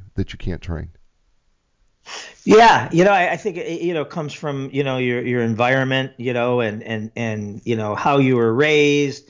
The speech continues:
Speaker 2: um, and, and just, you know, just your outlook and, and the, you know, especially like your, your opening four,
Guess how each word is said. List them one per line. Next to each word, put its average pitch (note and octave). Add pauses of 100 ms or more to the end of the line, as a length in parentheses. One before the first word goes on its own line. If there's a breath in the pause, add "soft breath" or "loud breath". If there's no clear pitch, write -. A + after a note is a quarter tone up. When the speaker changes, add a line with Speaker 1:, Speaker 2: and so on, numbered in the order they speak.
(300 soft breath)
Speaker 2:
um, A#2
and, C#3+
and D#3+
just, F3+
you D#3+
know, C#3+
just D3
your C#3
outlook B2
and, A#2
and B2
the, B2+
you B2
know, A2+
especially -
like A#2+
your, B2
your B2
opening B2+
four, C3+